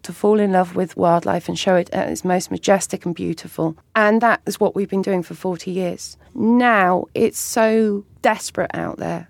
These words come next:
I can't think of a better word. It's desperate. You know, our seas are ruined. Deforestation is horrendous.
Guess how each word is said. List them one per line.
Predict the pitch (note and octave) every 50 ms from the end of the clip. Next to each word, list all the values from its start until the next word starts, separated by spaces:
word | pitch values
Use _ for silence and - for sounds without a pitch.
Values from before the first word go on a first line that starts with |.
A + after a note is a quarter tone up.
| _ -
I | A3 A3
can't | G#3 - A3+ G3+ F#3 -
think | - G3 -
of | F#3+
a | G3+ G3
better | - G3+ G3 - - G#3
word. | G3+ G3 G3 F#3 E3+ E3 G3
It's | G#3 - -
desperate. | - F#3+ E3+ D#3+ - - - - F3 E3+ - -
You | - G#3+
know, | G#3 G3 G3 F#3+ F#3
our | - - G3 F#3+
seas | - - - A3+ A3+ A3+ A3+ B3
are | G#3
ruined. | G3 F#3+ F#3 F3 E3+ E3 E3 E3 E3 E3+ F3+ - - - _
Deforestation | - A3+ A3 A3 - G3+ G3+ G3 - - G3 G3 G3+ F#3+ - - F#3 F#3+
is | F3+ F3 -
horrendous. | - - F#3 F3+ F3 E3 E3 E3+ E3+ F3 F3 E3 E3 E3 - - -